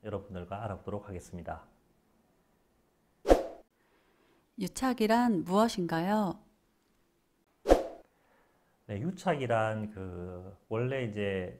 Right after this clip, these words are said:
Speaker 1: 자기 자리에 있지, 자기 자리에 있어야 할 이제 장기가 다른 장기와 붙어가지고 자기 자리에 있지 않거나 아니면 이제 서로 붙어 있는 상태에서 자기의 기능을 잘 못하는 그런 경우를 유발하는 상태를 말합니다.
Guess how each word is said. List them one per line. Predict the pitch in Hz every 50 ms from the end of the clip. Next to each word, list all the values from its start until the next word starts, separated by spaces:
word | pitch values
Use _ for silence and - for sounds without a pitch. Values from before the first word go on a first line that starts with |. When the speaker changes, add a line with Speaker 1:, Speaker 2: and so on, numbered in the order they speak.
| - - _ _ _
Speaker 1:
자기 | - - - 117 131 160 156
자리에 | - 160 175 175 165
있지, | 139 147 151 - - - 117 107 107 107 107 - - -
자기 | - - - 127 147 170 170
자리에 | 175 180 180 180 160 143
있어야 | 139 - - 131 123
할 | 123 123 123 127 120 92
이제 | 87 98 92 87
장기가 | - - - 104 113 113 120 117 - 92 87 92 95 92 80 76 -
다른 | - - 101 107 110 113
장기와 | 113 117 123 139 160 160 156 139 110 104
붙어가지고 | - - - - 147 127 110 98 92 90 98 101 101 120 147 180 180 180
자기 | - - 107 110 113
자리에 | 123 123 123 123 120 107 104 107
있지 | 117 120 - -
않거나 | 90 90 90 87 - 131 123 101 92 120 143 143 - - - - - -
아니면 | - 98 95 95 92 90 90 87
이제 | 87 - - 87 87 92 -
서로 | - 110 113 107
붙어 | 131 175 175 - - - 143
있는 | 113 107 107
상태에서 | 104 110 107 98 - - 110 104 104 - 95
자기의 | - - 101 104 107 117 110 110 104 104
기능을 | - - 104 110 123 120
잘 | 101 101 98 95
못하는 | 98 107 107 - - 135 127 110 104
그런 | - - 143 131 117 107 107 - - - - _ _ _
경우를 | - 98 101 101 95 87
유발하는 | 98 110 107 113 110 110 107 104 104 104
상태를 | - - 104 95 - 104 104 92
말합니다. | 87 87 85 85 82 80 92 90 87